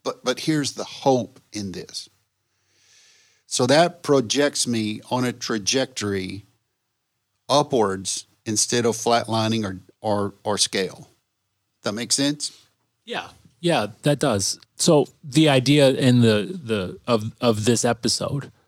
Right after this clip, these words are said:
Speaker 2: is, i-, i-, i-, is it to, I, kind of identify a
Speaker 1: Mm-hmm.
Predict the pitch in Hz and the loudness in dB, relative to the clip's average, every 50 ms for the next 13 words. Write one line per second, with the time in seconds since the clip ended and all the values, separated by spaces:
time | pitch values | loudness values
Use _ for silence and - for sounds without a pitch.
0 | _ _ _ _ _ _ _ _ _ - 117 110 104 98 92 90 92 - - - | _ _ _ _ _ _ _ _ _ 0 4 4 6 6 4 2 0 -2 -4 -6
1 | _ _ _ _ _ _ _ _ _ _ _ _ _ _ _ _ _ _ _ _ | _ _ _ _ _ _ _ _ _ _ _ _ _ _ _ _ _ _ _ _
2 | - 131 139 - 147 143 - - - 196 - - 156 143 151 - 175 139 123 117 | 2 2 2 2 0 -2 -2 0 0 0 2 2 2 2 2 4 2 2 4 4
3 | 131 123 - 131 131 - 123 127 - - - - - - - 160 156 135 120 110 | 2 2 2 2 2 2 0 -2 -4 -6 -10 -12 -8 -2 0 0 2 2 2 2
4 | 98 113 107 135 160 - - 175 175 190 190 185 - _ _ - - | 2 0 0 0 -2 -2 0 0 0 0 0 -2 -4 _ _ -2 0